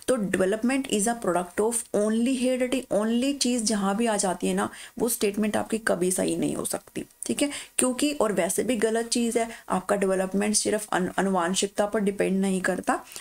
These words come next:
जितना आनुवांशिकता पर depend करता है उत-, उससे कहीं ज़्यादा environment यानी कि पर्यावरण पर depend करता है। तो ये कथन तो बिल्कुल सही नहीं है।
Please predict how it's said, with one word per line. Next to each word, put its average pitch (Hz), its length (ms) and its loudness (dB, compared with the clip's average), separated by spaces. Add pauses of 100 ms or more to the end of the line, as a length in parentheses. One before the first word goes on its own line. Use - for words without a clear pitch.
(320)
जितना 214 320 0
आनुवांशिकता 196 640 0
पर 214 140 0
depend 202 360 0
करता 220 320 0
है 247 100 2
उत-, 277 180 -2
उससे 214 300 0
कहीं 202 260 0
ज़्यादा 190 360 0 (920)
environment 180 680 2
यानी 175 220 0
कि - 120 0 (320)
पर्यावरण 160 460 2
पर - 120 -2
depend 185 360 -2
करता - 360 -4
है। 185 80 -6
तो 180 120 -2
ये 180 120 2
कथन 196 320 0
तो 220 100 0
बिल्कुल 190 340 0
सही 208 240 0
नहीं 208 200 0
है। 208 100 -2